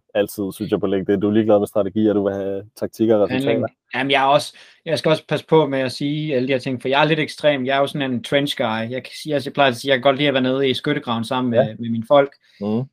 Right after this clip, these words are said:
Speaker 2: Øh, jeg elsker action, jeg elsker handling. Øh, jeg kan ikke så godt lide buzzwords, det ved du godt.
Speaker 1: Ja.
Speaker 2: Øh, og jeg, jeg er ikke, jeg er ikke sådan en konsulentfanatiker, må jeg sige. Øhm, jeg er ikke så glad for det.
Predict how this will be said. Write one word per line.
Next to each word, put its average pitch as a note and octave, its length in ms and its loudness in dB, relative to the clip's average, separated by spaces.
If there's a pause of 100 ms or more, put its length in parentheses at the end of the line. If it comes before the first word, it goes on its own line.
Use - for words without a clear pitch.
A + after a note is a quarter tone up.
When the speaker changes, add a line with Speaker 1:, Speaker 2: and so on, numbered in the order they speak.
(120)
Speaker 2:
Øh, A#2+ 320 0
jeg B2+ 180 -4
elsker C3+ 600 4 (180)
action, D3+ 380 0
jeg B2+ 80 0
elsker C3 240 -4
handling. D#3+ 600 0 (300)
Øh, B2+ 200 -6
jeg C3 100 -6
kan D3+ 120 -2
ikke - 200 -10 (520)
så - 160 -4
godt C3+ 220 4
lide B2+ 160 0
buzzwords, E3 520 6
det D3 100 -2
ved C#3 100 0
du A2+ 80 -4
godt. D3 220 0 (260)
Speaker 1:
Ja. B2+ 140 10 (440)
Speaker 2:
Øh, B2+ 100 0 (200)
og C3 120 2
jeg, B2+ 200 2
jeg C3+ 120 -8
er C#3 40 -4
ikke, - 160 -4 (180)
jeg C#3+ 120 -2
er E3 40 4
ikke E3+ 120 -2
sådan F3 220 4
en C#3+ 60 -2
konsulentfanatiker, C3+ 1160 -2
må A#2+ 120 -4
jeg B2 100 -6
sige. C#3 420 -6
Øhm, B2 500 -2 (760)
jeg G2+ 60 -18
er G#2+ 40 -16
ikke B2 120 -14
så C#3 80 -8
glad C3+ 240 0
for C#3 140 2
det. B2+ 140 -2